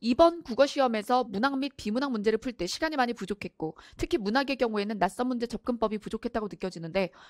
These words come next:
이런 경우에도 문제풀이보다는 올인원을 먼저 듣는 걸 추천하시는지. 네,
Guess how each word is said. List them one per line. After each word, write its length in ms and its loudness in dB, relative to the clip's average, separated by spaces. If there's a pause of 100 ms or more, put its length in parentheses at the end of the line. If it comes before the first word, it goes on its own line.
이런 280 4
경우에도 340 2
문제풀이보다는 760 0
올인원을 340 -2
먼저 220 -2
듣는 220 -6
걸 80 -2
추천하시는지. 800 -4 (320)
네, 280 6